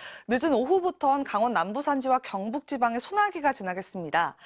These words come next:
양은 오에서 최고 이십 밀리미터 안팎이 되겠고요. 곳에 따라서 벼락이 치거나 돌풍이 동반되는 등 요란하겠습니다.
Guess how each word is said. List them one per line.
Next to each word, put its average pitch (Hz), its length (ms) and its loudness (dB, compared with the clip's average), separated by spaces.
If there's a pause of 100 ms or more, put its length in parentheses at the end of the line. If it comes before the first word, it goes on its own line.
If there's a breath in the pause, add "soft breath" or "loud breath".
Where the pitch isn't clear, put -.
(200 loud breath)
양은 202 400 0
오에서 190 300 -2
최고 - 340 -4
이십 294 240 -2
밀리미터 311 460 0
안팎이 202 340 -4
되겠고요. 190 560 0 (380 loud breath)
곳에 269 220 2
따라서 320 380 2
벼락이 240 360 0
치거나 208 460 0
돌풍이 240 480 -2
동반되는 180 600 -2
등 269 260 0
요란하겠습니다. 170 800 -6